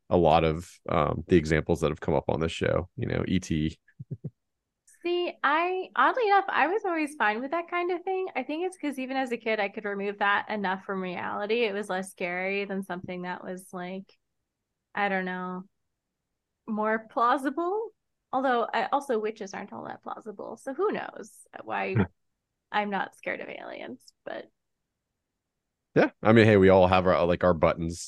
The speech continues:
Speaker 1: so to speak.
Speaker 2: Yeah.
Speaker 1: So, yeah, that's, that's totally fine.
Speaker 2: Pointy hats for me, apparently.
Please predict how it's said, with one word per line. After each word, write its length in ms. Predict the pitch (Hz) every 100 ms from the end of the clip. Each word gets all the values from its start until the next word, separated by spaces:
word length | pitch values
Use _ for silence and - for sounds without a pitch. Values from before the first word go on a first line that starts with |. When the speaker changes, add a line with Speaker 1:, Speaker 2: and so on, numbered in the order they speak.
| -
Speaker 1:
so 140 | -
to 80 | 80
speak. 280 | - - 80
Speaker 2:
Yeah. 60 | -
Speaker 1:
So, 440 | - - 85 - -
yeah, 220 | - 78 -
that's, 360 | - 92 - -
that's 280 | - - -
totally 300 | 95 92 87
fine. 360 | 90 90 90 - _ _ - - -
Speaker 2:
Pointy 240 | 226 240
hats 340 | 247 220 220 -
for 100 | 208
me, 240 | 202 196
apparently. 420 | - 202 196 202